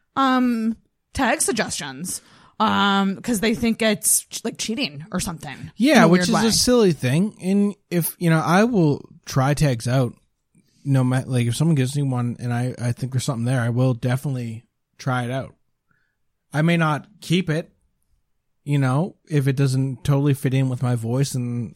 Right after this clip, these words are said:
Speaker 2: the bit.
Speaker 1: You, you can try it.
Speaker 2: Yeah,
Speaker 1: You
Speaker 2: but
Speaker 1: can
Speaker 2: you can
Speaker 1: promise
Speaker 2: try
Speaker 1: that
Speaker 2: it
Speaker 1: you
Speaker 2: out.
Speaker 1: try it and see
Speaker 2: Yeah,
Speaker 1: how
Speaker 2: and
Speaker 1: it
Speaker 2: a lot of
Speaker 1: does.
Speaker 2: times, you know, I will try to give a tag that I'm like, "Okay, this fits this person's voice. This may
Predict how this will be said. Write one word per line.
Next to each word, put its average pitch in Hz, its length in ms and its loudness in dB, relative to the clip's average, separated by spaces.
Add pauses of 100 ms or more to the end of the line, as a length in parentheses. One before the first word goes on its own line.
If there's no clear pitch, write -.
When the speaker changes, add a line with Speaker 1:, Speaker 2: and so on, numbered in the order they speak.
(140)
Speaker 2:
the 135 280 -2
bit. 127 300 0 (640)
Speaker 1:
You, 269 80 -2 (180)
you 262 120 -2
can 233 120 -2
try 196 320 -6
it. - 220 -20
Speaker 2:
Yeah, 196 180 4
Speaker 1:
You 311 80 4
Speaker 2:
but - 40 2
Speaker 1:
can - 80 2
Speaker 2:
you 226 60 2
can - 100 4
Speaker 1:
promise 208 200 6
Speaker 2:
try 196 120 6
Speaker 1:
that - 20 8
Speaker 2:
it 185 60 6
Speaker 1:
you 185 60 6
Speaker 2:
out. 165 120 4
Speaker 1:
try 214 240 0
it 139 240 -6
and 185 180 0
see 180 100 0
Speaker 2:
Yeah, 190 120 6
Speaker 1:
how 170 60 6
Speaker 2:
and 170 80 4
Speaker 1:
it - 20 4
Speaker 2:
a - 20 4
lot 180 160 4
of 160 60 -2
Speaker 1:
does. - 120 -2
Speaker 2:
times, 175 220 4
you 160 60 4
know, 143 100 2
I 143 80 2
will 151 160 2
try 165 300 2
to 143 300 0
give 127 600 -2 (120)
a 135 100 -2
tag 127 720 -2 (120)
that 127 100 0
I'm 120 100 0
like, 113 200 -4
"Okay, 131 240 0
this 143 180 0
fits - 240 -2
this - 100 -8
person's - 380 -8
voice. 127 260 -4
This - 280 -8
may 101 380 -10